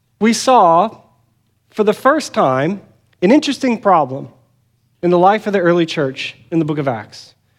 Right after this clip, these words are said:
They faced a dilemma, one that threatened their unity and their growth, which was this. Widows weren't being fed. That's a problem in and of itself,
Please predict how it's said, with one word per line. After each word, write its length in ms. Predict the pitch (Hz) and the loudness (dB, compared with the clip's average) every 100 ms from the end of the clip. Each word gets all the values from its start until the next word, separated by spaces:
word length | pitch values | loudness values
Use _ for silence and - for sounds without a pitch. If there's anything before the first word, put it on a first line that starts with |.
| _ _ | _ _
They 100 | 190 | -4
faced 340 | 220 285 - | 0 0 0
a 40 | 208 | -2
dilemma, 500 | 185 175 165 117 107 _ _ _ _ _ | 2 2 2 -2 -12 _ _ _ _ _
one 240 | 196 285 | 0 2
that 160 | 247 175 | 0 -6
threatened 600 | - 247 - 165 156 151 | -4 0 0 0 0 -2
their 200 | 147 151 | -2 -2
unity 540 | 147 185 190 190 247 - _ _ _ _ _ _ _ _ _ _ _ _ _ | 2 2 2 0 -2 -8 _ _ _ _ _ _ _ _ _ _ _ _ _
and 260 | 196 185 - _ _ | 2 2 -2 _ _
their 160 | 165 180 | -2 0
growth, 560 | 170 170 101 - _ _ _ _ _ _ _ _ _ _ _ _ _ - | 2 0 0 -14 _ _ _ _ _ _ _ _ _ _ _ _ _ -8
which 160 | 220 | -4
was 160 | 233 202 | -2 0
this. 420 | 254 131 - - _ _ - | 0 0 -8 -16 _ _ 0
Widows 420 | 247 330 269 185 | 2 4 4 2
weren't 220 | 208 185 | 0 2
being 200 | 180 165 | 2 2
fed. 400 | 143 180 120 104 _ _ _ _ _ _ _ _ _ _ _ _ _ - | 0 -2 -2 -6 _ _ _ _ _ _ _ _ _ _ _ _ _ -2
That's 160 | 277 | -2
a 40 | 311 | 0
problem 600 | 247 233 208 202 180 - _ _ _ _ - | 0 2 2 0 -4 -14 _ _ _ _ 0
in 140 | 208 | 2
and 120 | 196 | 4
of 80 | 175 | 2
itself, 680 | 156 - 240 180 160 - - | -2 0 2 2 0 -10 -20